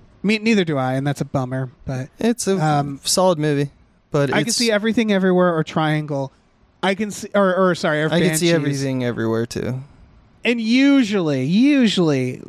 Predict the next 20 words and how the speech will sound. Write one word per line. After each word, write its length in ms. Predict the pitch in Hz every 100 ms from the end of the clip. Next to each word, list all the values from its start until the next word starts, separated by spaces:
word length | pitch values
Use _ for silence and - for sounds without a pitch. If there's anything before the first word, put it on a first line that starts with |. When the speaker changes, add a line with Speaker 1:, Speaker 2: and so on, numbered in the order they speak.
| -
Speaker 1:
you'll 300 | 170 196 202
know 600 | 196 202 196 214 233 247 - _ _ _ _ _ _ _
if 160 | 185 190
it's 140 | 185
gonna 200 | - 185
win 220 | 170 170 165
other 240 | 160 165
awards 460 | 143 143 139 135 -
based 300 | 143 135 -
<laughs> 80 |
off 180 | - -
if 80 | 262
it 120 | 269
won 260 | 214 208 196
original 400 | 190 175 - 165
screenplay. 560 | 160 - 147 139 151 135
Usually, 680 | 185 285 233 208 160 139 139
not 200 | 196 214
always. 400 | 180 147 139 143
Speaker 2:
Well, 300 | - 269 254